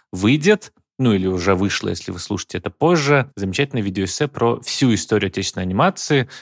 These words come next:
в том числе и про те мультфильмы, которые мы сегодня, наверное, будем так или иначе упоминать. А еще, поскольку это спецпроект от всей редакции,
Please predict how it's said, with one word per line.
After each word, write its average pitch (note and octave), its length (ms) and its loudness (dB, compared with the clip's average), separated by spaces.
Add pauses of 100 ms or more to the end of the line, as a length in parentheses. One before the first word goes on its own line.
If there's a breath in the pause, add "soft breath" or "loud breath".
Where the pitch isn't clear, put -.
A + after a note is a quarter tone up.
(100)
в - 80 -20
том A2 140 -2
числе A2 220 -4
и E2+ 40 -6
про G2 180 -6
те - 160 -4
мультфильмы, C#3 440 0
которые G#2+ 280 -2
мы G#2 80 -4
сегодня, G#2 340 -2
наверное, G#2 240 0
будем G2 200 -2
так G2+ 220 -2
или G2 80 -2
иначе A2 440 -2
упоминать. G#2+ 680 0 (100)
А A2+ 100 2
еще, A#2 440 0
поскольку A#2 760 -2
это A#2+ 280 0
спецпроект - 640 -4
от - 160 -10
всей G#2+ 260 -2
редакции, G2 720 -2